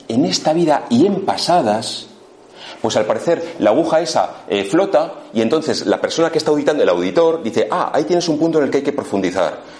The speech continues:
Y entonces, por el medio de preguntas y respuestas, se profundiza. Y afirman que consigue un gran beneficio para la persona en cuestión. Em, como veis, bueno,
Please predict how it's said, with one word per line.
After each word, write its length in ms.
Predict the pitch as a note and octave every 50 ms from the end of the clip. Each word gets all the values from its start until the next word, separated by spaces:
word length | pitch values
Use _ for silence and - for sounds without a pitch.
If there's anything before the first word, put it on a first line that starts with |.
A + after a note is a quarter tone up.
| - -
Y 40 | E2+
entonces, 320 | D#2+ G2+ G#2 C3 C3 C3
por 280 | - - - - D2 D2+
el 60 | D#2+
medio 240 | E2+ G2 G2+ G#2 G2+
de 80 | G#2+
preguntas 320 | G#2+ A2 G#2+ A#2 A2+ A#2 -
y 40 | -
respuestas, 520 | C3+ C3+ - - D#3 D3+ - D#3+ - -
se 140 | - - -
profundiza. 640 | - - - E2 - D#2+ D#2+ E2+ F2 - - C2+ C#2+ C#2 - - - - - - - - -
Y 120 | - F2
afirman 560 | E2+ - - C#3+ D3+ D3 C3+ C3 C#3 C#3+ - -
que 80 | - -
consigue 540 | - F2 - - G#2+ A2+ B2 C3+ B2+ B2 -
un 220 | B2+ B2+ B2+ B2
gran 180 | A#2+ A#2+ B2 A#2+
beneficio 500 | A#2+ A#2+ A#2 A#2+ A#2+ A#2+ A#2+ C3+ C3 C3
para 140 | G2+ F2+ D#2+
la 60 | -
persona 320 | - - - - F2 D2+
en 80 | D2+ D2
cuestión. 400 | - C#2 - - - - - - - - - - - - - - - - - - - - - - - - - - - - - - - - - - - - - - - - - - - - - - - - - - - - - -
Em, 1120 | - A2+ A#2 A2 G#2+ G#2+ G#2+ G#2 G#2 G#2 G#2 G2+ G2 G2 G2 G2 F#2+ F#2+ F#2+ F#2+ F#2 G2 F#2+
como 220 | G2 - A#2+ A#2 A#2
veis, 300 | C3+ F3 F3 F3 E3+ E3+
bueno, 320 | D#3 D#3+ D3+ C3 A#2+ -